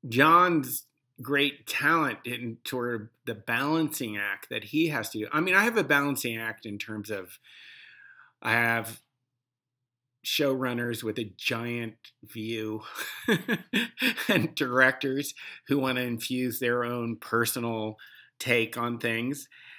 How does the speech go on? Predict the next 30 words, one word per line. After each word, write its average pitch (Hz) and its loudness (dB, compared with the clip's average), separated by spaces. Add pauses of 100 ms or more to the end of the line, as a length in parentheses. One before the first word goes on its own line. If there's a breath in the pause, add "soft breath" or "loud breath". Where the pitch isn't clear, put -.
And 120 6
I 117 2
have 123 0
to 117 0
kinda 120 -4
negotiate 113 -2
between 107 -6
the, 107 -8 (800)
uh, 107 -2
the, 107 -6 (460)
what's 117 -4
going 107 -4
on, 117 -6
you 120 -6
know, 107 -4 (100)
uh, 104 -4 (560 loud breath)
uh, 110 -2 (1040)
in 127 0
that 123 2
regard, 110 0
and 107 -2
trying 123 0
to 113 -4
get 107 -4 (260)
both 120 0
of 110 -4
these 107 -2
people 104 -2 (960 loud breath)
what 131 2
they 107 2